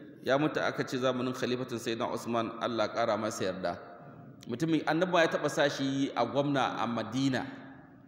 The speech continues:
Man gwamna za a ce ko, ko me ke irin riƙon ƙwaryan nan, kantoma kenan ko? Sanda aka tafi yaƙin Badar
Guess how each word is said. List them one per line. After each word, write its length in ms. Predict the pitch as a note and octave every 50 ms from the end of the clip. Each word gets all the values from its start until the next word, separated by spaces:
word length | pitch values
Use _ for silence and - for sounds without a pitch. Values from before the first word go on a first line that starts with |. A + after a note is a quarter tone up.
| - - -
Man 260 | B2 C#3 D#3+ E3+ E3+
gwamna 280 | D3+ F3+ G3 G3+ G3 F#3
za 60 | F3+ F3+
a 40 | E3+
ce 160 | E3+ - E3
ko, 180 | D#3 E3 E3+ F3
ko 180 | F3 - E3 D3
me 180 | C#3 C#3 C3+
ke 300 | B2+ - C#3+ D#3+ G3+ - - - - - - - - - - - - -
irin 680 | D#3+ F3 F3 E3+ D#3 C#3+ C3+ C3 B2+ B2 A#2 A2+ - -
riƙon 320 | - D#3+ F3 E3+ D#3+ C#3+ -
ƙwaryan 340 | C#3+ D3+ D3 D3+ C#3+ C3 A#2+
nan, 160 | A2 G#2 G#2+ A#2 - - -
kantoma 460 | - D3+ C#3 C3 - E3+ F3+ F#3 F3 D3+
kenan 280 | C3+ C#3+ C3+ D#3 D#3+ D3+
ko? 180 | - F3 G#3 - - - - - - -
Sanda 340 | - - E3+ F3+ G3 F3 -
aka 160 | F3 F3 F3+ D#3+
tafi 220 | C#3 D3 C3 D3
yaƙin 380 | D#3+ D#3+ - - D#3+ C#3 B2 G#2+
Badar 280 | D#3+ D#3 D3+ D3 B2